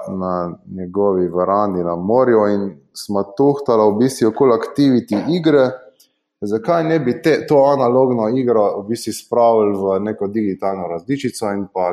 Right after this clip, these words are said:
ker smo bila nekako fena Appla, je iPad takrat bil v bistvu glih releasan. Jaz sem pa bil tiz-, tistega leta sem bil v bistvu v Ameriki in smo tudi, sem to, to, to napravo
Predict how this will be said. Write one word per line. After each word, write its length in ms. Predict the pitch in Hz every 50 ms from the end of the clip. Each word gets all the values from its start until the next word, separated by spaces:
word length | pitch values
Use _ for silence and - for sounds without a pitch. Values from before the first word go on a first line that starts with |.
| 85
ker 160 | - 95 87
smo 240 | - - - 90 87
bila 240 | 85 85 87 87 85
nekako 400 | 85 85 82 - 87 85 82 - - -
fena 300 | 92 90 87 85 80 80 78 76 - 82 - - 82 82 82 - 92 92
Appla, 320 | 92 - _ - 87 82 82 80 - _ _ _ _ _ _ _ _ _ _ _ _ _ _ _
je 300 | - 87 87 85 85 85 85 82 82 82 - - - - 95 101 104
iPad 320 | 101 101 - 98 90 -
takrat 340 | - 92 - - 104 101 98
bil 220 | 101 95 98 95
v 140 | 92 90 101
bistvu 220 | 98 95 - 95 90
glih 220 | 95 101 95 -
releasan. 600 | 95 87 87 87 101 127 123 - - 107 95 92 95 - _ _ _ _ _ _ _ _ _ _ _ _ _ _ _ _ _ _ _ _ _ _ _ _ -
Jaz 340 | 101 101 107 104 107 - -
sem 140 | - 107 92 -
pa 80 | - 98 92 92
bil 240 | 98 107 110 107
tiz-, 320 | 107 - 113 110 107 107 - -
tistega 320 | - 113 117 107 104 104 98
leta 300 | 98 107 104 - 98 92
sem 180 | - - 101
bil 160 | 92 98 98 95
v 140 | 95 104
bistvu 360 | 104 101 - - - 90 90 87 87
v 80 | 95 92
Ameriki 640 | 90 92 98 107 113 113 101 104 101 - - 98
in 180 | 95 92 92 92 90 90 87
smo 280 | - - - 92 90 -
tudi, 240 | - 101 95 - _ -
sem 220 | - - 98 90
to, 220 | 98 98 95 95 - _ - _ _ _ -
to, 120 | - 98 95 95 92 - - - - - - _ _ _ _ _
to 160 | - 101 98 98
napravo 600 | 98 90 92 - 101 98 98 98 92 85 82